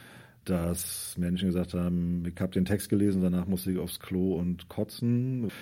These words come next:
Aber eben vor allen Dingen so diese, „Okay, ich war, ich war nicht alleine.“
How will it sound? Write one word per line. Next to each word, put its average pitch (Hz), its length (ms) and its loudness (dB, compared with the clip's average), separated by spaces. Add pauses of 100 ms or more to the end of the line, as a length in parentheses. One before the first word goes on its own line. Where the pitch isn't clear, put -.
(220)
Aber 101 220 8
eben 110 160 8
vor 110 220 4
allen 113 260 10
Dingen 110 220 10
so 104 120 8
diese, 101 360 6
„Okay, 107 260 6
ich 85 140 4
war, 90 100 6
ich 90 140 -2
war 92 80 6
nicht 92 180 4
alleine.“ 87 560 4